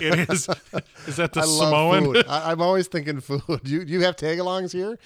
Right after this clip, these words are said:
Speaker 2: Are you hiding them from
Speaker 1: Wh-,
Speaker 2: me?
Speaker 1: which one is that? Is that the peanut butter one?
Speaker 2: No, that's the, well, yeah, the tag along has peanut butter.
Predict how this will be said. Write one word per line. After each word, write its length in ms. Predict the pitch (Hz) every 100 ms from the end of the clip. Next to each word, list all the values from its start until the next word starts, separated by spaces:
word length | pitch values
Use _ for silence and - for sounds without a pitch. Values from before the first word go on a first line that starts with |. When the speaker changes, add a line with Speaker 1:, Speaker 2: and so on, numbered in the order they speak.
| - -
Speaker 2:
Are 100 | 185
you 120 | 220
hiding 320 | 156 170 202
them 100 | 202
from 200 | 190 202
Speaker 1:
Wh-, 40 | 196
Speaker 2:
me? 120 | 226
Speaker 1:
which 200 | 202 -
one 140 | 196
is 100 | 160
that? 140 | 131 117
Is 100 | 113
that 100 | 139
the 60 | 147
peanut 240 | 156 156
butter 220 | 165 170
one? 180 | 170 190 - _ _ -
Speaker 2:
No, 500 | 131 127 113 101 92 -
that's 240 | 131 -
the, 220 | 131 120 113
well, 240 | 160 156
yeah, 140 | 156
the 80 | 135
tag 240 | - 180 175
along 300 | 151 143 131
has 200 | 123 -
peanut 260 | 151 147
butter. 400 | 135 131 127 123